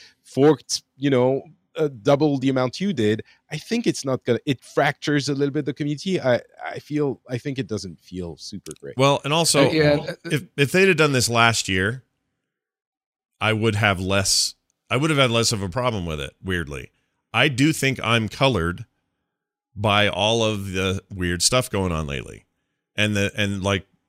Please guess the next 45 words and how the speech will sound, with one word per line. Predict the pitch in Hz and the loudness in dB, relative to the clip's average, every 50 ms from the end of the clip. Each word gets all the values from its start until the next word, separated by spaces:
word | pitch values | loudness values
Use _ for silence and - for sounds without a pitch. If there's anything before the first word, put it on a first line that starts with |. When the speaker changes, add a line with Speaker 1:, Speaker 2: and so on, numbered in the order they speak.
| _ _ _ _ | _ _ _ _
Speaker 2:
Garrett, | 98 92 90 92 82 | 0 0 2 2 0
you | 82 82 | -2 -2
Speaker 1:
Mm. | |
Speaker 2:
were | 85 92 | 0 0
saying, | - - 135 123 110 98 92 98 95 - _ | 2 2 4 4 2 0 -2 -4 -8 -10 _
the | - 85 98 | -10 -10 -10
current | - - 113 101 98 87 | -6 -6 -4 -4 -4 -6
P | - - - 104 | -6 -4 -2 0
R | 101 101 98 | 0 0 0
vision | 90 95 90 82 95 90 | 0 -2 -2 -2 -4 -4
of | 82 80 | -6 -4
Blizzard | 92 107 107 98 95 85 | -2 -2 -2 -2 -2 -2
is | 85 82 | -4 -4
not | 90 92 90 90 82 - | -4 -4 -4 -4 -4 -4
what | 87 87 | -4 -4
it | 82 | -4
used | 82 87 80 - - | -4 -4 -6 -6 -8
to | 76 | -6
be. | 82 82 92 | -6 -6 -4
Things | - - 87 85 82 | -4 -6 -8 -6 -6
are | 85 | -6
a | 80 | -6
little | 85 87 82 80 | -6 -6 -4 -4
less | 78 78 | -2 -2
shiny. | - - - 82 82 82 85 95 110 - _ _ _ _ _ _ | -4 -4 -4 -4 -6 -4 -4 -6 -6 -8 _ _ _ _ _ _
And | - 101 | -12 -8
because | 107 104 92 - - 120 127 127 | -8 -6 -8 -6 -4 -4 -2 -2
of | 131 107 95 | -4 -4 -4
that, | 92 90 92 87 - 95 | -2 -2 -2 -4 -4 -4
that | 101 120 156 208 | -2 -2 0 0
is | 214 160 - - | -2 -4 -2 2
absolute, | 127 135 139 123 - - 131 117 120 127 - - - - _ _ _ _ _ _ _ _ | 2 2 4 2 0 -2 0 0 0 -2 -2 -6 -14 -20 _ _ _ _ _ _ _ _
I'd | - 151 160 156 135 | -8 -6 -6 -2 -2
be | 156 | -2
lying | 147 151 175 190 190 180 160 | -2 0 0 0 0 -2 -2
if | 135 123 | 0 0
I | 123 | 2
said | 113 - 131 123 104 | 2 2 2 2 2
that | 107 90 73 | 0 -2 0
wasn't | 90 107 110 104 98 87 - _ _ _ - | -2 -2 -2 -2 -4 -8 -12 _ _ _ -12
affecting | 104 - - - 117 - - - 117 101 92 | -10 -8 -4 -4 -4 -4 -4 -6 -6 -6 -6
how | 85 85 107 107 101 95 - | -6 -4 -2 -2 -2 -2 -4
I'm | - 95 95 | -4 -6 -6
perceiving | 90 - 87 - - - 82 78 71 80 80 78 | -6 -8 -6 -6 -4 -4 -4 -4 -6 -6 -8 -6
this | 69 73 76 - - - - | -6 -6 -4 -4 -4 -6 -8